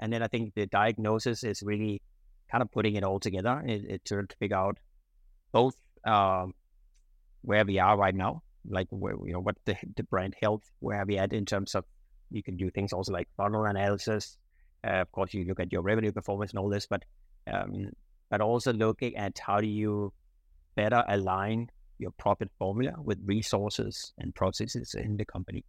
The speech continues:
right? So that when you are ready to make those, uh, decisions around your strategy, it's based on a, a solid foundation, uh, with good understanding of, of the market and also your competition.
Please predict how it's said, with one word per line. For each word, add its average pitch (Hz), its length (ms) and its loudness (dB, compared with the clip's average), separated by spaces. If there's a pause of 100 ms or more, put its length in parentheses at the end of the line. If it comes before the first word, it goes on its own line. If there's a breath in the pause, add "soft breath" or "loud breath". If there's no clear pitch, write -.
(680)
right? 101 180 -2
So 107 80 -2
that 98 180 2
when 101 220 0
you 101 200 2
are 95 260 4 (720)
ready 110 360 4
to - 120 0
make 104 320 0
those, 110 460 -2 (540)
uh, 104 120 -2
decisions 110 420 0
around 101 320 2
your 101 100 -4
strategy, 131 520 -2 (360)
it's 110 240 -4
based 101 360 2
on 98 160 2
a, 95 360 -2
a 98 300 -2 (380)
solid 101 440 2
foundation, 95 680 0 (200)
uh, 110 340 0 (220)
with 110 200 -4
good 107 160 2
understanding 98 480 0
of, 92 180 -2
of - 180 -6
the - 80 -4
market 104 360 -4 (420)
and 101 100 4
also 98 220 2
your 95 320 2 (280)
competition. - 540 -6